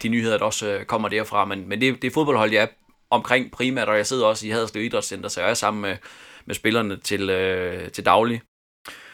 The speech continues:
Jeg har selvfølgelig den, øh, den her funktion som, som presseansvarlig, øh, på kampdagene, som, øh, som vores gode ven Stig Kongsted, han havde før.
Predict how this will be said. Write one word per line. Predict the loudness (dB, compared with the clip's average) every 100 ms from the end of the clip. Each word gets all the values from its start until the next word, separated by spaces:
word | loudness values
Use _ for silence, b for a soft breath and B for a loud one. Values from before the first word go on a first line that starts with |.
| B B
Jeg | 10
har | 10
selvfølgelig | 10 8 8 8 8
den, | 8 8
øh, | 6 8 8 8 8 8 8 6 2 B B _ 0
den | 2
her | 6 4
funktion | 4 2 4 4
som, | 0
som | -2 0
presseansvarlig, | 2 4 2 -2 2 2 0 -8 _ -4
øh, | -2 -2
på | -4
kampdagene, | 0 0 2 -4 -4 -10
som, | -8 -8 -6
øh, | -6 -6 -6 -6 -8
som | -6
vores | -6 -2
gode | -2
ven | -2 -4
Stig | -4
Kongsted, | 0 0 0 -2
han | -2
havde | -2 -2
før. | 4 4 2